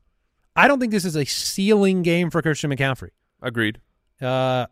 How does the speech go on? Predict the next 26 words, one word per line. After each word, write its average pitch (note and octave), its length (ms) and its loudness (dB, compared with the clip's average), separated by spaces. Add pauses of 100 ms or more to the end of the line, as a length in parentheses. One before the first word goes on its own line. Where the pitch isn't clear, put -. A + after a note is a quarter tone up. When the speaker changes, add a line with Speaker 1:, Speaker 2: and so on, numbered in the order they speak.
Speaker 1:
I C#3 160 2
don't F3+ 200 2
think F3 160 -2
this E3 140 -2
is E3 80 -2
a E3 120 2
ceiling E3+ 420 -2
game D#3+ 240 0
for E3+ 120 -4
the D#3+ 120 2
wide D3+ 240 2
receiver, D3+ 520 -2 (220)
uh, A#2+ 240 -12
core. G#2 340 -4 (840)
I C#3+ 100 2
think F#3+ 140 0
this F#3 120 4
is E3 120 -2
a D3+ 80 2
drag C#3+ 600 -2
out, C#3 420 2 (280)
beat D3+ 240 0
up, C#3 280 4 (280)
you C3+ 160 -2
know, A#2+ 280 0 (240)
probably, D3 680 2